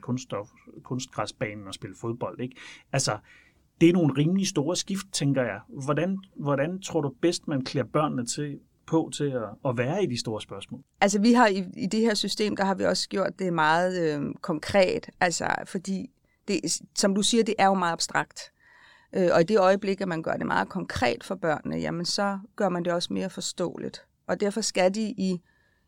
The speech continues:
Speaker 2: i, øh, systemet, skal de bruge deres krop. De skal lege de her tanker ind. Det er ikke meningen, man bare, ikke fordi der er noget galt i det, men man skal ikke kun sidde i en rundkreds og,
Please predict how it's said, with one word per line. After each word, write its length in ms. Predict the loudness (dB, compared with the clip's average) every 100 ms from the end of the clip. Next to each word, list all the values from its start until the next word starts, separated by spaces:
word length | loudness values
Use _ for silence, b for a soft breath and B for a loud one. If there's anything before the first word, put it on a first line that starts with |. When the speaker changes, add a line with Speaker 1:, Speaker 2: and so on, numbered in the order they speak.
| _
Speaker 2:
i, 280 | -2 0 0
øh, 280 | 0 0 -2
systemet, 560 | -4 -4 -2 -2 -2 -4
skal 240 | -4 -4
de 80 | -4
bruge 360 | 0 4 4
deres 240 | 2 0 -4
krop. 320 | -4 -4 -4
De 80 | -8
skal 220 | -4 -2
lege 420 | 2 4 6 4
de 140 | 2 -2
her 160 | -4
tanker 400 | -4 -4 -4 -2
ind. 220 | -4 -4
Det 80 | -2
er 60 | -2
ikke 160 | 4
meningen, 460 | 4 4 2 0 -2
man 140 | -4
bare, 380 | 2 4 6 4 -2 _ _ _
ikke 140 | -10 -8
fordi 160 | -6
der 80 | -2
er 40 | 0
noget 180 | 0
galt 160 | 0 0
i 40 |
det, 160 | 0 -2
men 120 | -2
man 120 | -4
skal 120 | -2 -2
ikke 140 | -2
kun 260 | 2 4 4
sidde 220 | 2 -2
i 40 |
en 80 | -2
rundkreds 540 | -2 -2 -2 -6 -6
og, 260 | -4 -2 -2